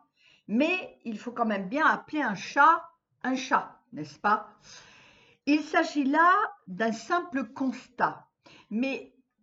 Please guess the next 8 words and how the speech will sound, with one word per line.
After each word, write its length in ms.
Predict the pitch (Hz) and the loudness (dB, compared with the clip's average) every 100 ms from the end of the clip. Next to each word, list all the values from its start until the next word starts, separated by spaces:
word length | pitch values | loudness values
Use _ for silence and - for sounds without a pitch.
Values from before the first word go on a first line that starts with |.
| _ - | _ -2
un 140 | 285 | -2
constat 560 | 311 370 - - 339 330 | -2 -6 -8 0 0 0
qui 240 | - 254 | -2 -6
pourrait 320 | - 233 226 | -4 -2 0
me 100 | 208 | -2
rendre 360 | 190 196 185 240 | -4 -4 -2 -4
triste 600 | 240 - 466 - - - - _ _ _ _ _ - | -2 2 2 0 -10 -8 -8 _ _ _ _ _ -20
si, 560 | - - 359 330 - | -12 -4 -2 -2 -6